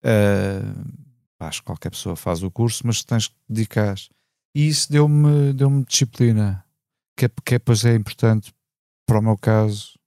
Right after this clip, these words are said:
ah, pois, pá, estar em casa, aprender a aprender, ah, estar quieto.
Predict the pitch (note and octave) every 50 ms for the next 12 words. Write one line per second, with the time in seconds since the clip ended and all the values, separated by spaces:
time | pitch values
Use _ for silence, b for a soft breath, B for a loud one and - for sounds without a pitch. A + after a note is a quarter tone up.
0 | _ _ - G#2+ G#2+ G#2 G#2 G#2+ G#2 G2+ A2 A2 _ - C3+ A#2 - - - _
1 | _ _ _ _ _ _ _ _ _ _ _ _ _ - F2+ D#2+ - _ - F2
2 | F2 G2 F#2+ - - G#2+ A2 A2 G#2 G2+ G#2 G#2 G#2 G2+ G2+ G2+ _ _ _ _
3 | _ _ _ _ _ _ _ _ - - - - G#2 F#2 F2+ F2+ F#2+ F#2+ F#2 F#2
4 | - G2+ G2+ G2+ G2+ G2+ G2+ G#2 G#2+ G#2+ G#2 - - - _ _ _ _ _ _
5 | _ _ _ _ _ _ _ _ _ _ _ _ _ - A2 G2+ G2+ G2+ G#2+ G#2+
6 | G#2+ A2 A2+ A#2 A#2 A#2+ - - E2+ D#2+ - - - G#2+ G#2+ G#2+ G#2+ G2+ - _
7 | _ _